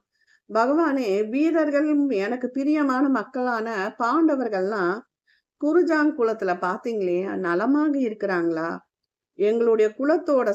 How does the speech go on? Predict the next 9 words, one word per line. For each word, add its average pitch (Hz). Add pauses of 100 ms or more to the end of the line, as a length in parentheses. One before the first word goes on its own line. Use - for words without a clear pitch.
சிநேகம் 262
வந்து 202
குறையாம 240
இருக்குமா? 180
அவங்க 185
என்ன 247
பதில் 196
அளிக்கிறாங்க?" 180
அப்படின்னு 175